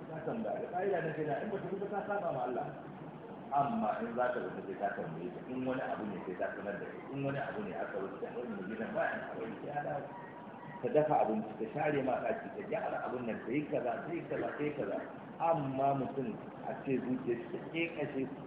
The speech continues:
wanda ke na irin wannan, ke ma mutum irin wannan kyautatawa, wa a ce zo ya rika zama gaban shi yana cin abin da ya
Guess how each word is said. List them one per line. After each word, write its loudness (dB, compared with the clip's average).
wanda 0
ke 0
na 2
irin 2
wannan, 2
ke -8
ma -4
mutum -4
irin 0
wannan 2
kyautatawa, 4
wa 0
a 2
ce 0
zo 0
ya 4
rika -2
zama 4
gaban 4
shi 0
yana 4
cin -2
abin 2
da 2
ya 6